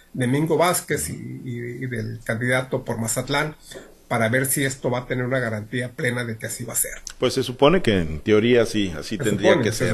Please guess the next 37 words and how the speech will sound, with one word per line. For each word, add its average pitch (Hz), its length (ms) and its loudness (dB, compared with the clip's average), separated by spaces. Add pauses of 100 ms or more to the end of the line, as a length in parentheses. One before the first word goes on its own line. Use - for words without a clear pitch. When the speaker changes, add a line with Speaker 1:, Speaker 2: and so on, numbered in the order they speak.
Speaker 2:
¿no? 101 100 0
Speaker 1:
supone. 135 120 2
Speaker 2:
Con 90 180 -2
Memo 104 220 4
Romero 104 340 4
en 104 80 0
Mazatlán, 127 540 4
con 98 160 2
Mingo 101 240 2
Vázquez 98 380 2
en 98 140 0
Ahome, 131 500 6
con 107 400 4
Erika 98 300 2
Sánchez 92 400 -4
en 82 100 -6
Culiacán 92 540 0
y 92 60 -6
con 113 340 4 (400)
la 87 120 -2
maestra 101 380 4
Virgen 104 400 4
Montes 101 340 4
del 87 140 0
Partido 92 400 0
Sinaloense 87 640 -2
en 85 160 -2
Guasave, 117 440 6
Altagracia, 131 640 4
pues 120 140 0
ya, 127 240 4
ya 117 80 4
hay 123 100 4
fecha, 135 440 2
quince 135 420 2
de 76 840 0
febrero 117 480 6